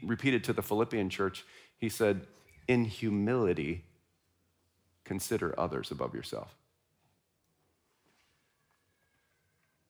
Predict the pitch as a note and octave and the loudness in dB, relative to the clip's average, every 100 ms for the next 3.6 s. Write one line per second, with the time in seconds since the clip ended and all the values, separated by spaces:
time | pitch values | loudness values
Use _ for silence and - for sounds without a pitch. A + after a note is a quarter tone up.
0 | _ _ _ _ - _ _ - A2 A#2 | _ _ _ _ -20 _ _ 0 2 2
1 | B2+ B2+ A#2+ E2 D#2+ - - _ _ _ | 2 2 4 4 2 -2 -16 _ _ _
2 | _ _ _ _ _ _ A2+ A2 A#2 A#2+ | _ _ _ _ _ _ 2 4 2 2
3 | A#2+ B2 G2+ F2 F2 | 0 0 2 2 2